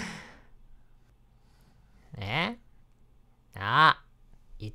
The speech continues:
つもバカみたいな話ばっかしてるから？僕のこと割と頭空っぽみたいに思ってるんやろ、どうせ。<laughs> こう見えて意外と実はいろいろ考えてんねんで。うん。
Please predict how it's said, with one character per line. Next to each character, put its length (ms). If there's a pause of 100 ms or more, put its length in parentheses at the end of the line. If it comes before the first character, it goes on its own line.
つ 120
も 160
バ 180
カ 160
み 120
た 160
い 60
な 80
話 400
ば 140
っ 40
か 140
し 60
て 120
る 80
か 180
ら？ 420 (1160)
僕 240
の 120
こ 120
と 140
割 240
と 160
頭 320
空 240
っ 140
ぽ 240
み 120
た 120
い 60
に 60
思 200
っ 40
て 160
る 100
ん 40
や 140
ろ、 200
ど 140
う 40
せ。 460 (1400)
<laughs> 1400
こ 260
う 40
見 180
え 80
て 120
意 100
外 260
と 100
実 320
は 80
い 60
ろ 120
い 60
ろ 80
考 140 (160)
え 160
て 160
ん 80
ね 80
ん 100
で。 320 (1400)
う 60
ん。 240